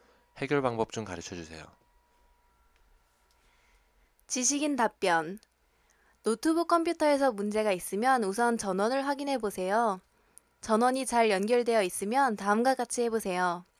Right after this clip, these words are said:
Speaker 2: 노트북이 고장난 경우는 가까운 수리센터를 이용하시는 게 좋습니다.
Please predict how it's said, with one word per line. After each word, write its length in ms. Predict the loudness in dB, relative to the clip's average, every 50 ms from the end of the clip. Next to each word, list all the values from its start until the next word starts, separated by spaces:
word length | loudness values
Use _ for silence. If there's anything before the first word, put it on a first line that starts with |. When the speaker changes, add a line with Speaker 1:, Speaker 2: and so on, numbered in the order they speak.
| _ _ _ _ _ _ _ _ _ _ _ _ _ _ _ _ _ _ _ _ _ _ _ _ _ _ _ _ _ -2
Speaker 2:
노트북이 560 | 0 0 2 -2 -2 -2 -2 -2 -2 -2 0
고장난 480 | 0 0 2 2 2 2 0 0 0
경우는 540 | 0 0 0 0 0 0 0 0 0 -2 -4 -4
가까운 440 | -8 -10 -2 2 2 2 2 0
수리센터를 720 | -2 -2 -2 -2 0 0 0 -2 -2 0 -2 2 2 2 2
이용하시는 560 | 2 2 2 2 2 0 -2 -2 -2 -2 0
게 100 | -2 -2
좋습니다. 840 | -4 -2 -2 -2 0 0 -2 -2 -2 0 2 2 2 0 -2 -10